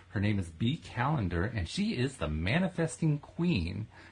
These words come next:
In fact, you can find out more about her at her website, manifesting squad dot com.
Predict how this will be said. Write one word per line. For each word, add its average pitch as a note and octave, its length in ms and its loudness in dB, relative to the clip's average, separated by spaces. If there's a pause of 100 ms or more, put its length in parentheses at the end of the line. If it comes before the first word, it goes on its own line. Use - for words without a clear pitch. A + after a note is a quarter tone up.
In G#2+ 60 -4
fact, A2 240 0
you G#2+ 80 -4
can G#2+ 100 0
find G2+ 260 0
out G#2+ 280 0
more G#2+ 160 0
about G#2 340 2
her G2+ 180 -2
at F#2+ 200 -4
her F2+ 160 -4
website, G2+ 480 -4
manifesting G2+ 680 0
squad G2 800 0
dot F2+ 320 -2
com. A#2 460 -2